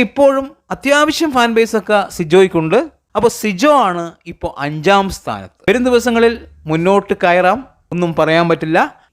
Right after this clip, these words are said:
ഇനി നാലാം സ്ഥാനം. നാലാം സ്ഥാനത്ത് ഇപ്പോഴുള്ളത് അർജുനാണ്. അർജുന് തുടക്കം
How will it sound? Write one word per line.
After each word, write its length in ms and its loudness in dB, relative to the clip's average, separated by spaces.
ഇനി 120 2
നാലാം 380 2
സ്ഥാനം. 320 -10
നാലാം 420 4
സ്ഥാനത്ത് 480 -2
ഇപ്പോഴുള്ളത് 720 0
അർജുനാണ്. 540 -2
അർജുന് 300 0
തുടക്കം 360 0